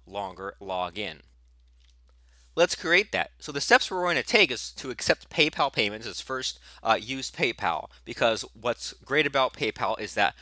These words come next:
many people prefer to use it because they can pay you money without actually exposing their credit card details. They can just pay through their PayPal account, log in and see all their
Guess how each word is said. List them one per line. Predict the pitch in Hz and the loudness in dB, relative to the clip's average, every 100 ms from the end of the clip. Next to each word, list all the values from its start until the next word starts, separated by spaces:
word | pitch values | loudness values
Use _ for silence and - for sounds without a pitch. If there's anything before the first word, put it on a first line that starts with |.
| - - | -20 -14
many | 104 131 156 | -4 -2 -2
people | - 165 143 139 | -4 -6 -6 -8
prefer | 135 - 143 | -8 -10 -8
to | 131 | -6
use | 123 98 | -8 -8
it | 127 | -10
because | 104 - 101 | -10 -6 -6
they | 110 110 | -4 -4
can | 101 | -6
pay | 87 - 214 | -6 0 2
you | 185 | 0
money | 156 233 175 147 - - - | -2 0 0 -2 -6 -20 -14
without | 123 143 143 | 2 6 10
actually | 143 - 151 143 | 10 8 -4 -4
exposing | 123 - - 135 131 143 147 | -6 -8 -6 -6 -4 -8 -8
their | 123 117 98 | -8 -8 -8
credit | - 127 120 | -4 0 0
card | - 113 101 | -2 -6 -4
details. | - 113 - 90 | -6 -6 -6 -6
They | 92 | -6
can | - | -10
just | 92 - | -14 -14
pay | - 120 113 | -2 0 0
through | - 104 107 - - - | -6 -10 -10 -16 -16 -12
their | 98 | -4
PayPal | 147 131 135 120 | -2 -2 0 0
account, | 117 120 113 - - - | 0 -2 -2 -6 -20 -8
log | 110 120 113 | 2 2 2
in | 117 | -4
and | 101 | -6
see | - 117 | -8 -8
all | - 110 113 | -6 -4 -4
their | 95 107 104 | -4 -6 -6